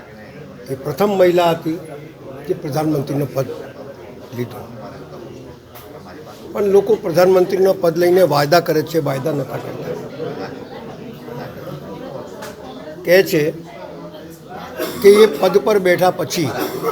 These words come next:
વિરોધ પક્ષને બી કહેવું પડ્યું કે "યે દુર્ગા હૈ ઇસ દેશ કી." કે, કે નિડરતાથી એને દેશ ચલાવ્યું છે. રહેનું ઘર, ખેડેની જમીન, કાયદા,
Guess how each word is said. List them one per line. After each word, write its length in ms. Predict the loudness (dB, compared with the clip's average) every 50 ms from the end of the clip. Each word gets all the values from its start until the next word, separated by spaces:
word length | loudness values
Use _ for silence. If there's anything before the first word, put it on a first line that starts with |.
| -2 -4 -6 -6 -6 -8 -8 -8 -8 -8 -6 -6 -2 2
વિરોધ 320 | 6 8 10 10 10 10
પક્ષને 520 | 8 4 0 0 0 0 2 6 8 8 8
બી 180 | 6 4 2
કહેવું 420 | 0 2 4 4 6 6 4 4 2
પડ્યું 260 | 2 4 4 4 4
કે 100 | 4 2
"યે 180 | 4 4 2 2
દુર્ગા 360 | 2 0 2 6 8 8 8
હૈ 140 | 8 6 2 0 -4 -14 -16 -16 -12 -10 -8
ઇસ 120 | -6 -2
દેશ 240 | 0 0 0 0 -2
કી." 200 | -6 -8 -10 -10 -12 -16 -18 -16 -16 -16 -16 -16 -16 -18 -18 -18 -18 -18 -18 -18 -16 -16 -14 -14 -14 -14 -12 -12 -12 -12 -12 -14 -16 -16 -18 -18 -16 -16 -16 -6 -2
કે, 100 | -2 2
કે 120 | 4 4
નિડરતાથી 680 | 4 6 6 6 6 6 6 6 4 4 2 2 0 0
એને 260 | 2 4 4 4 4
દેશ 220 | 4 4 4 4 4 2 0
ચલાવ્યું 340 | 0 2 2 2 0 -2
છે. 260 | -4 -8 -12 -12 -14 -16 -16 -18 -18 -20 -20 -20 -18 -16 -16 -14 -14 -14 -14 -14 -14 -14 -14 -14 -14 -14 -14 -14 -14 -14 -12 -8 -4
રહેનું 720 | 0 4 6 8 8 10 10 8 8 8 6 6 4 2
ઘર, 360 | 2 4 6 8 8 8 6 4 -2 -6 -8 -10 -12 -12 -12 -14 -14 -16 -16 -10 0
ખેડેની 500 | 4 6 6 8 8 8 8 8 6 4
જમીન, 520 | 2 2 0 2 4 6 6 6 6 4 2 0 -6 -10 -14 -16 -18 -18 -18 -18 -18 -16 -10 -4
કાયદા, 380 | -2 0 0 2 0 0 -2